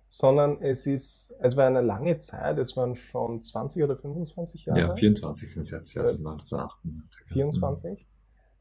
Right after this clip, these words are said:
Speaker 1: Ähm, und da in dieser Zeitspanne, also es ist relativ selten, oder zumindest habe ich das jetzt nicht so oft gehört, dass man das eben so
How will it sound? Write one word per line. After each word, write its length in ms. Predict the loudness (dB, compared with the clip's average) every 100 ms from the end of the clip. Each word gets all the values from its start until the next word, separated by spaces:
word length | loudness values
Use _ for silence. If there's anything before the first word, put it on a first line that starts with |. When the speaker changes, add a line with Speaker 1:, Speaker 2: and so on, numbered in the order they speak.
| _ _ _ -4
Speaker 1:
Ähm, 480 | -2 0 -2 -4 -10 _
und 400 | -2 0 0 -4 -8 -20 _ _ _ _ 2
da 480 | 4 4 2 -4 -12 _
in 200 | 2 4
dieser 300 | 4 4 2
Zeitspanne, 760 | 2 0 0 -2 2 4 4 2
also 200 | 0 -2
es 100 | -4
ist 200 | -4 -2
relativ 500 | 2 4 2 -2 -4
selten, 840 | -20 -12 -4 -2 -2 -6 -6 -4
oder 220 | 0 -2
zumindest 400 | -2 -2 -2 -2
habe 140 | -6 -6
ich 80 |
das 160 | -8 -8
jetzt 180 | -8 -8
nicht 160 | -8
so 120 | -4 -4
oft 140 | -4
gehört, 480 | -10 -6 0 0 -2 _ _ _ _ _ 6
dass 720 | 8 8 2 -2 -8 -20 -20 _
man 220 | 0 0
das 220 | 2 -2 -2
eben 240 | -4 -4
so 520 | -6 -4 -2 -2 -6